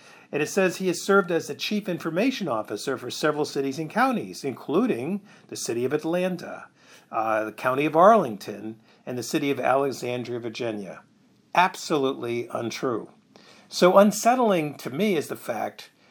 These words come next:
that it's coming up with information that looks real, um, and it does contain many,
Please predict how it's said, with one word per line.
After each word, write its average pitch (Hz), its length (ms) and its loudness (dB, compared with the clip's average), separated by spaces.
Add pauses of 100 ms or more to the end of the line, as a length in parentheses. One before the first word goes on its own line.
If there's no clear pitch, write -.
(200)
that 175 180 6
it's 165 200 2
coming 214 440 4
up 180 160 2
with 143 120 -8
information 135 680 0
that 135 160 0
looks 104 340 -2
real, 175 360 0 (640)
um, 120 580 2 (340)
and 143 320 6
it 127 220 -4
does 151 240 6
contain 135 640 -4
many, 131 540 -2